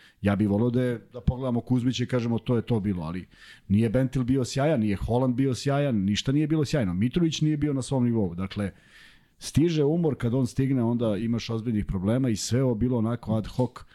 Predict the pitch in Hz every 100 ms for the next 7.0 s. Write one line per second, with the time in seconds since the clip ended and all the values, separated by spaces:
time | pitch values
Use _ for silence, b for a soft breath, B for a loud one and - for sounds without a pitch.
0 | B B B - - 131 127 110 120 123
1 | 120 113 120 110 - 120 113 101 104 107
2 | 110 101 123 101 107 107 107 92 101 123
3 | 110 120 85 - - 107 117 113 - 123
4 | 117 101 92 110 101 98 101 - - _
5 | _ _ _ _ - _ _ _ - 101
6 | 107 - 113 165 165 135 131 127 113 92